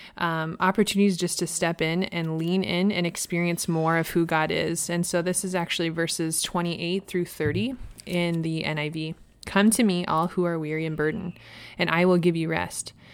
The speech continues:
Take my yoke upon you and learn from me, for I am gentle and humble in heart, and you will find rest for your souls, for my yoke is easy and my burden is light." And so in this, uh, Jesus is specifically kind of speaking to this, like, religious spirit a little bit with what the Pharisees have kind of,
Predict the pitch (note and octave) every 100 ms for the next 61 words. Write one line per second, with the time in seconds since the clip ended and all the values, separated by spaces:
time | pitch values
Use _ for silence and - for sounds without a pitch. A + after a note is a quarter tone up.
0 | - - - G3+ - G#3+ G3+ E3 F3 F3
1 | - F#3+ F#3+ E3 D#3 F#3 - - F3+ F3
2 | F3+ F#3+ G3+ A3 - - F#3+ F3 E3+ E3+
3 | D#3 - - - - - - G3 A2 F3+
4 | F3+ F3 E3 F3 E3+ D#3+ E3 - E3 E3
5 | E3+ - F3 - - - - - - F#3+
6 | F#3+ G3 F#3 - F3+ F#3+ F#3 F3+ F#3+ -
7 | - E3+ E3 - D#3+ E3 E3+ - F#3 E3+
8 | E3+ F3 E3+ F#3 F3+ F3+ E3+ E3+ E3+ E3
9 | E3 D#3 D#3 D#3 D#3 E3 D#3+ - - -
10 | _ - - - - - - - - -
11 | G3+ G3+ - G#3+ A3 F#3 F#3 F3+ - F#3
12 | F3+ G#3 G#3 G3+ F#3+ - F#3 A3 B3 A3+
13 | G3 G3+ F#3 - - F#3 F#3 F3+ E3+ E3+
14 | F3 D#3 - E3+ D#3+ E3 D#3+ D#3 - -
15 | D3+ D#3 D#3 D#3 D#3 D#3 D#3+ - E3 E3
16 | - D#3+ D#3+ D#3+ E3+ - E3 - E3 D#3
17 | D#3